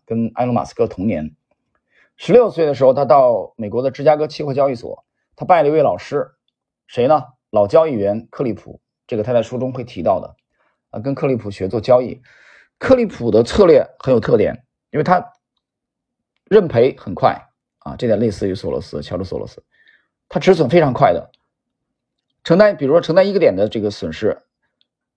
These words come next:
哪怕价格随后会回归。克利普曾经这样讲，他只有一件事会伤害到芝加哥交易所的期货交易员，那就是大亏损。所以他不得不采取多笔小亏损，这就是他在芝加哥交易所待了四十多年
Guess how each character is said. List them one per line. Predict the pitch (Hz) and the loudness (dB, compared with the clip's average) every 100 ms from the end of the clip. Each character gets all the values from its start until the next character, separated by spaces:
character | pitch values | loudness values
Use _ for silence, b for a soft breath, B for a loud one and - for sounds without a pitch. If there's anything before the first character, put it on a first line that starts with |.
| _ | _
哪 | - | 0
怕 | 131 185 - | 2 0 2
价 | 175 | 2
格 | 143 131 | 4 2
随 | - | 0
后 | 120 139 | 0 0
会 | 117 | 0
回 | 98 90 | -2 -4
归。 | 92 101 - _ _ _ _ _ _ | -2 -4 -4 _ _ _ _ _ _
克 | - 208 | 2 2
利 | |
普 | 135 | 2
曾 | 113 139 | -4 -4
经 | 170 | 2
这 | 202 | 2
样 | 135 | 2
讲， | 113 90 | 0 0
他 | 95 | 0
只 | 147 202 | 0 2
有 | 156 | 2
一 | 156 | 4
件 | 208 | 2
事 | 165 135 | 2 -2
会 | 131 | -2
伤 | 123 147 | -2 0
害 | 147 | 2
到 | 117 | 2
芝 | 101 | 2
加 | 123 123 110 - b b | 0 0 0 -12 b b
哥 | - 127 | -8 2
交 | 151 | 2
易 | 139 | 2
所 | 117 95 | 0 -4
的 | |
期 | 98 - | -4 -4
货 | 131 | -2
交 | 107 107 | 2 2
易 | |
员， | 92 85 | 2 -4
那 | 113 | -4
就 | 110 | -6
是 | 110 | -6
大 | - - - | -4 -4 -4
亏 | - 107 | -10 -8
损。 | 110 - - _ _ _ | -8 -14 -18 _ _ _
所 | - 175 | -2 2
以 | |
他 | 190 | 2
不 | 180 | 4
得 | 165 | 4
不 | 151 156 | 4 0
采 | - 131 | 2 2
取 | - | 0
多 | - 220 208 | 2 4 4
笔 | 135 | 0
小 | 110 | -6
亏 | 71 - | -6 -6
损， | 120 - - _ | -8 -10 -16 _
这 | 160 | -6
就 | 147 | -4
是 | 131 | 0
他 | 151 | 0
在 | 127 | 0
芝 | 135 | 0
加 | 147 | -2
哥 | 143 | 0
交 | 160 151 | 2 2
易 | |
所 | 131 107 73 _ _ _ _ | 0 -6 -6 _ _ _ _
待 | - 175 | 2 4
了 | 165 | 2
四 | - - 233 | -4 -8 -4
十 | 147 | -4
多 | 120 113 | -2 -2
年 | 98 80 | -2 -8